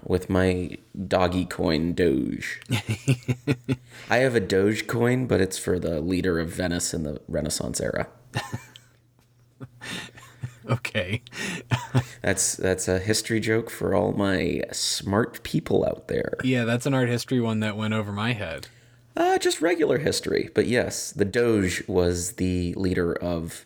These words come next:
Speaker 1: Venice. He was, like, the
Speaker 2: Oh.
Speaker 1: little king of Venice for, like, a couple centuries there.
Speaker 2: Was that one king
Speaker 1: Different people.
Speaker 2: named Doge, or that, that was
Speaker 1: No,
Speaker 2: the title?
Speaker 1: that was the title.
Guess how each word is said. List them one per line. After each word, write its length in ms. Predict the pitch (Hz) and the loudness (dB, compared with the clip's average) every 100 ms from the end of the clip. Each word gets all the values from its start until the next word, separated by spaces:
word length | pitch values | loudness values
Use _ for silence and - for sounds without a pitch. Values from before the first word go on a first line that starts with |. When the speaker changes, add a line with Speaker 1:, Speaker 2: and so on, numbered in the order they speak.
| - | -4
Speaker 1:
Venice. 460 | 80 52 - - - _ _ | -4 -4 -8 -12 -16 _ _
He 60 | 107 | -8
was, 340 | 104 104 107 107 | -4 0 0 0
like, 120 | 98 | 0
the 60 | |
Speaker 2:
Oh. 40 | 101 | 2
Speaker 1:
little 160 | 92 | 0
king 280 | - - 92 | 0 0 0
of 80 | 73 | -2
Venice 320 | - - - | -6 -8 -10
for, 160 | - 78 | -6 -4
like, 300 | - - - | -2 -4 -4
a 240 | - - | -8 -8
couple 260 | - - - | -6 -6 -6
centuries 460 | - 71 - - - | -4 -4 -4 -4 -2
there. 200 | - - _ _ _ - | -4 -6 _ _ _ -2
Speaker 2:
Was 160 | 131 | 0
that 180 | 147 139 | 2 0
one 460 | 123 120 135 151 160 | 0 2 2 2 2
king 160 | - | 4
Speaker 1:
Different 200 | 180 185 185 | 4 4 2
people. 240 | - - | 2 2
Speaker 2:
named 340 | 123 139 156 135 | 4 2 0 -2
Doge, 360 | 165 170 180 | 0 0 0
or 180 | 147 117 | 0 0
that, 220 | 117 117 | 0 -2
that 100 | 123 | 0
was 80 | 120 | 2
Speaker 1:
No, 60 | 98 | 2
Speaker 2:
the 40 | - | 0
title? 400 | 107 92 - - | -4 -4 -4 2
Speaker 1:
that 80 | 95 | 4
was 120 | 92 | 4
the 80 | 85 | 2
title. 420 | - - - | 0 -2 -4